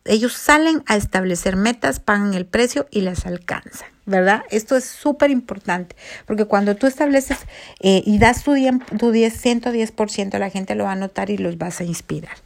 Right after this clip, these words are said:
Número diez, no solo arregle las cosas temporalmente, haga que las cosas estén bien, ¿verdad? Ah, el, mi papá decía, "El perezoso hace las cosas dos veces". Haz que las cosas sean mejores desde el principio.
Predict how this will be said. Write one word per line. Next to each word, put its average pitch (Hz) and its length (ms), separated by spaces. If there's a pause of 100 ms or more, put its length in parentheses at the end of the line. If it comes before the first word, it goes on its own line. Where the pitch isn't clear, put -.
(720)
Número 359 320
diez, 254 220
no 285 160
solo 381 260
arregle 277 300
las 247 160
cosas 214 320
temporalmente, 190 840
haga 226 200
que 226 140
las 190 160
cosas 202 280
estén 175 500
bien, 175 420 (240)
¿verdad? 175 300 (520)
Ah, 208 240
el, 214 320
mi 226 260
papá 233 360
decía, 247 560
"El 196 100
perezoso 196 640
hace 202 240
las 202 140
cosas 185 280
dos 170 240
veces". 165 460
Haz 220 180
que - 140
las 208 160
cosas 202 300
sean 196 220
mejores 180 440
desde 180 180
el 175 80
principio. 170 640